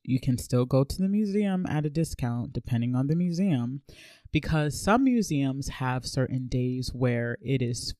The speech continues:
free. So admission is free, and, um, it's usually during the week, because the weekends,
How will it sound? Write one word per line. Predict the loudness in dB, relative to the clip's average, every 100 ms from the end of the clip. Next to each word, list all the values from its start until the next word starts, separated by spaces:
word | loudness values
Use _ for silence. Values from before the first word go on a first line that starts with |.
| _
free. | 0 2 0 -6 -16 _ _ _ _ _ _
So | 0
admission | 2 2 0 0
is | -2 -2 -4
free, | 0 2 4 2 0 -6 _ _ -20 _
and, | 4 4 4 2 0 -2 -6 -10 -8
um, | -4 -4
it's | -4 2
usually | 4 6 6 4 4 4 0
during | 4 4 4
the | 2
week, | 0 -4 -8 -8
because | -6 -2 0 0 -2 -4 -10 -18 _ _ _ -2
the | 2
weekends, | 2 4 2 2 0 -2 -4 -8